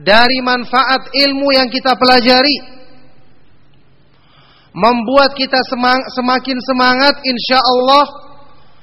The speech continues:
untuk mensyukuri nikmat Allah dengan kita diberikan semangat untuk belajar ilmu agama, sekaligus menjadikan kita semangat untuk mengulang kembali ilmu agama tersebut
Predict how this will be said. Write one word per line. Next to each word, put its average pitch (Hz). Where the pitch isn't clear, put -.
untuk 262
mensyukuri 262
nikmat 269
Allah 269
dengan 226
kita 254
diberikan 233
semangat 247
untuk 220
belajar 233
ilmu 226
agama, 180
sekaligus 202
menjadikan 202
kita 202
semangat 233
untuk 233
mengulang 233
kembali 226
ilmu 269
agama 220
tersebut 226